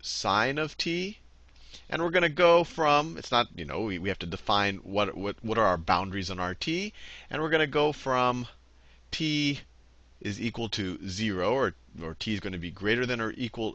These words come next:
to zero, and then less than or equal to, we're gonna deal in radians, pi over two. If this was degrees, that would be ninety degrees. So that's our curve. And immediately, you might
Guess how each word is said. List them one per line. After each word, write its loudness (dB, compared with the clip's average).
to -6
zero, 2
and 0
then 0
less 4
than 2
or 2
equal -4
to, -4
we're -6
gonna -2
deal 2
in 0
radians, 0
pi 6
over -2
two. -10
If -16
this -12
was -12
degrees, -4
that 2
would -6
be -6
ninety 8
degrees. -6
So -6
that's 8
our 8
curve. -2
And 6
immediately, 2
you 2
might 4